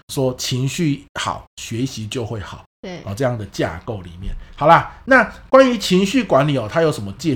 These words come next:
Speaker 1: 议呢？书中讲到哦，我想今天会来听我们读书会的伙伴都是属于每天事情都很多的人。
Speaker 2: 嗯。
Speaker 1: 好，你有很多的角色，你可能是爸爸或妈妈，你可能是儿子或女儿，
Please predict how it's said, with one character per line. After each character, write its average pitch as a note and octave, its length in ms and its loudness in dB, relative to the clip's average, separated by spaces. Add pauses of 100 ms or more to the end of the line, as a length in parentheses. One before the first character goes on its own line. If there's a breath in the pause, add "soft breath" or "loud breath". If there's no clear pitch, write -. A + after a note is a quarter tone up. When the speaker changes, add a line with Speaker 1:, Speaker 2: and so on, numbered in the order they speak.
(120)
Speaker 1:
议 B2 120 -6
呢？ G2 180 -10
书 D#3+ 240 -6
中 C#3+ 240 -2
讲 E2+ 220 -8
到 G#2 100 -8
哦， F2+ 240 -10 (280 loud breath)
我 E3+ 60 -2
想 D3 460 4 (320 loud breath)
今 F#3+ 160 -6
天 F#3 180 2
会 F#3+ 140 2
来 D#3 120 6
听 E3+ 200 -4
我 E3 80 0
们 B2+ 180 -4
读 C3 140 -4
书 C#3+ 160 -6
会 D#3 120 -2
的 C3 80 -2
伙 G#2+ 180 -8
伴 A2+ 340 -2
都 C3 160 -2
是 B2 540 -4
属 G2+ 280 -10
于 F#2 260 -12 (260)
每 A#2 140 -8
天 D3 160 -4
事 D3 200 -4
情 A#2 160 -6
都 A#2+ 140 -4
很 A2+ 160 -6
多 G#2 140 -10
的 G2+ 100 -12
人。 D#2 100 -18 (360)
Speaker 2:
嗯。 G3+ 280 -10
Speaker 1:
好， B2 100 -4
你 C#3+ 100 -2
有 D3+ 100 0
很 C#3+ 180 -4
多 C3 100 -4
的 C3 80 -4
角 G2 240 -6
色， G#2+ 300 -8
你 C3+ 100 -4
可 C#3+ 120 -2
能 B2+ 100 -4
是 C#3 160 -6
爸 C3+ 160 0
爸 A#2+ 140 -2
或 B2+ 120 -2
妈 B2 180 -4
妈， B2 240 -6 (400)
你 C#3 100 -4
可 C#3+ 100 -2
能 B2 120 -4
是 C#3 100 -8
儿 B2 180 -6
子 C3 160 -6
或 C#3 160 -4
女 A2+ 180 -8
儿， F#2+ 160 -12